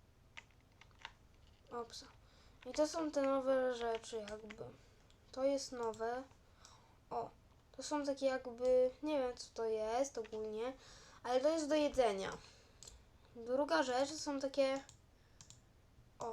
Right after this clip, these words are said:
druga rzecz to są takie ciasteczka, jak widzicie. I trzecia rzecz to jest taka rolatka. Nie wiem co, czy to było w tamtym roku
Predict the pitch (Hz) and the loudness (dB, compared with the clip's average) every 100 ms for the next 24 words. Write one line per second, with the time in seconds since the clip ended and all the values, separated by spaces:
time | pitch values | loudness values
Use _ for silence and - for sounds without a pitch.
0 | - - 247 262 285 254 254 254 - 277 | -10 -6 -2 4 4 4 0 -2 2 0
1 | 262 269 262 262 262 269 254 254 220 214 | 2 -4 -4 -8 -4 -4 -4 -2 -2 -4
2 | - 220 233 311 - - - - - - | -6 0 2 2 -2 -20 -20 -20 -20 -20
3 | - - - - - - - - 233 226 | -20 -20 -20 -20 -20 -20 -20 -20 -14 -8
4 | 226 233 226 247 254 311 - - - - | -8 -8 -2 0 0 -2 -8 -20 -20 -20
5 | - - - - - 233 320 302 285 262 | -20 -20 -20 -18 -14 -2 2 4 2 4
6 | 311 320 - 302 294 294 294 285 285 247 | 2 2 0 0 0 0 4 6 6 2
7 | - 254 269 359 320 269 269 - - - | 0 -2 -2 0 0 2 0 0 -14 -8
8 | - - 254 240 262 - 311 330 330 285 | -8 0 2 4 2 6 4 4 4 6
9 | 262 - 277 311 | 6 4 0 2